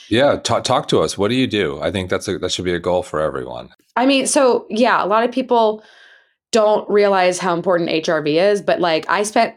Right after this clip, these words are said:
Speaker 2: since twenty fourteen studying, um, blood sugar, and I was, like, super obsessed with blood sugar, right? And so I learned all the different ways to optimize blood sugar, and now my blood sugar, like, my hemoglobin A one C is, like, four point seven, and my fasting insulin's, like, three, and, like,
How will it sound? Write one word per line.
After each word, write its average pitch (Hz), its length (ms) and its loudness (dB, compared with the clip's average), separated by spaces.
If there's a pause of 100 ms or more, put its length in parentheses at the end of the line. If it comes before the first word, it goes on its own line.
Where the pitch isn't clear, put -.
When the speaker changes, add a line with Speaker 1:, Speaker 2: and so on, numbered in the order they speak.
(140)
Speaker 2:
since - 220 -2
twenty 254 240 0
fourteen 185 440 -2
studying, 160 680 -2
um, 143 440 -4 (640)
blood 175 240 0
sugar, 147 420 -2
and 170 100 -2
I 170 120 2
was, 165 120 0
like, 160 180 -2
super 214 360 0
obsessed 156 460 -2
with 147 100 -6
blood 135 220 -6
sugar, - 260 -4
right? 143 320 -2
And 160 160 -6
so 170 60 0
I 165 80 2
learned 180 260 0
all 180 240 2
the 214 100 2
different 202 240 0
ways 156 200 0
to 165 80 -8
optimize 151 320 -4
blood 220 180 0
sugar, 160 180 2
and 160 100 -2
now 170 100 0
my 165 80 0
blood 156 200 -4
sugar, 151 320 -2 (420)
like, 202 120 2
my 202 100 2
hemoglobin 208 360 2
A 175 80 2
one 165 140 0
C 170 120 0
is, 165 120 0
like, 143 160 -2
four 147 260 -2
point 143 380 -6
seven, 156 560 -4
and 151 120 -4
my - 200 -6 (100)
fasting 170 280 -4
insulin's, 151 360 -6
like, 160 180 -10 (120)
three, 151 520 -2 (200)
and, 165 160 -4
like, 143 220 -2